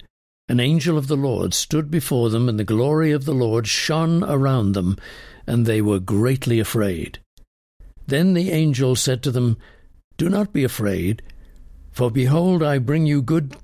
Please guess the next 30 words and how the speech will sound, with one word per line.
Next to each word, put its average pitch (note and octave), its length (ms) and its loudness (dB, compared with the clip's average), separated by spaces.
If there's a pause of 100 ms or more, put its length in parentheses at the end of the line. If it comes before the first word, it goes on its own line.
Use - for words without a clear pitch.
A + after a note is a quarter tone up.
tidings G2+ 680 0
of G2+ 160 -2
great D#3 380 0
joy, G2 600 -2 (300)
which A2+ 120 -4
shall B2+ 180 0
be C3+ 140 0
for - 220 -2
all F3+ 460 2
people. B2+ 580 -2 (920)
For - 100 -4
there A#2+ 220 -4
is B2 180 0
born D3+ 460 0
to F3+ 120 0
you D3+ 220 2
this C#3+ 260 0
day B2 380 2
in B2 140 2
the A#2 80 0
city C#3+ 340 0
of B2+ 140 -2
David A#2 400 2
a A2+ 80 2
Saviour E3 520 0
who C3 160 2
is A2+ 180 0
Christ D3 600 -4
the D3 100 -2
Lord. F2+ 580 -2